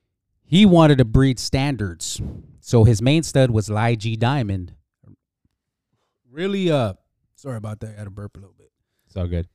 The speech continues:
Speaker 1: And, uh, he was a Lygie dog because that was his kennel name. But the, the blood, it was obviously a mixture of American and, uh, Hungarian shark.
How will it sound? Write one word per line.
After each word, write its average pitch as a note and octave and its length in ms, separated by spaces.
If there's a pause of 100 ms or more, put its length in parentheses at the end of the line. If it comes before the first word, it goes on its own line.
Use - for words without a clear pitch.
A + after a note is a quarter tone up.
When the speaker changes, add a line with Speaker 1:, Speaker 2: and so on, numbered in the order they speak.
(260)
Speaker 1:
And, A#2+ 240
uh, A#2 80
he B2 140
was G3+ 140
a F#3 40
Lygie F3+ 380
dog D#3 360 (1300)
because A2+ 300
that A2+ 140
was G#2+ 120
his G#2+ 140
kennel D#3 320
name. F#3 560 (760)
But A2+ 200
the, G#2+ 280
the G2+ 80
blood, A#2 360
it B2+ 40
was A#2+ 200
obviously G#2+ 440
a G2+ 40
mixture G#2 340
of F#2+ 100
American G2+ 800
and, F#2 240
uh, E2+ 400
Hungarian F2+ 640
shark. - 480